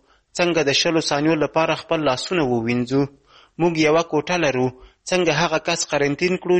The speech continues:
چې د کرونا نښې نښانې لري؟» د مریم په نوم بې ځایه شوې چې د ننګرهار په سرخ دیوار کمپ کې له یو نیم کال راهیسې اوسېږي، د بخښنې نړیوال سازمان راپور ورکوونکي ته د زړه حال ویلی. مریم ویلي،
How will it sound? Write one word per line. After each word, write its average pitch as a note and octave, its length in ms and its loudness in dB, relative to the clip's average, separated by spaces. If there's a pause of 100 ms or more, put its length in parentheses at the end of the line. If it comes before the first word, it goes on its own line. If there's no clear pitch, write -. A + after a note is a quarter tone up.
چې F3+ 80 0
د C#3 100 0
کرونا C#3 440 0
نښې D#3 360 -2
نښانې C#3 460 0 (100)
لري؟» B2 260 2 (440)
د C#3+ 120 -2 (100)
مریم F3+ 340 0
په F#3+ 120 -6
نوم F#3 160 0
بې E3+ 180 2
ځایه D#3+ 220 2
شوې F3 200 2
چې E3+ 120 -4
د D3+ 100 -2
ننګرهار D3 560 0
په D#3+ 80 0
سرخ C#3+ 340 -2
دیوار C#3+ 340 2
کمپ D#3+ 340 -4
کې E3 100 -4
له D3+ 100 0
یو C#3+ 140 2
نیم E3 180 0
کال D#3 200 -2
راهیسې C#3+ 440 -2
اوسېږي، E3 680 0 (420)
د C#3+ 100 -2 (120)
بخښنې F3+ 460 0
نړیوال D#3 380 2
سازمان D#3+ 440 -2
راپور D3 320 0
ورکوونکي D3 640 -2
ته F3 180 0
د C3+ 140 -2
زړه C3+ 300 0
حال D#3+ 200 2
ویلی. A#2 500 0 (340)
مریم C3+ 420 2
ویلي، F3 380 2